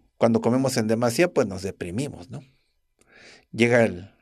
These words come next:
la etapa del remordimiento, ¿por qué lo hice? Debí haber comido menos. Sí, porque comemos compulsivamente,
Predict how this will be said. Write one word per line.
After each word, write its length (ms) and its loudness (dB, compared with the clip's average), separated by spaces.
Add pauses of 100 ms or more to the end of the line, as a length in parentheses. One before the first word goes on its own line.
(100)
la 60 2
etapa 400 0
del 120 -2
remordimiento, 840 -4
¿por 160 -12
qué 140 -4
lo 120 -6
hice? 360 -10 (380)
Debí 200 -4
haber 180 -2
comido 380 -6
menos. 580 -10 (2250)
Sí, 160 2
porque 400 0
comemos 480 -2
compulsivamente, 1040 -6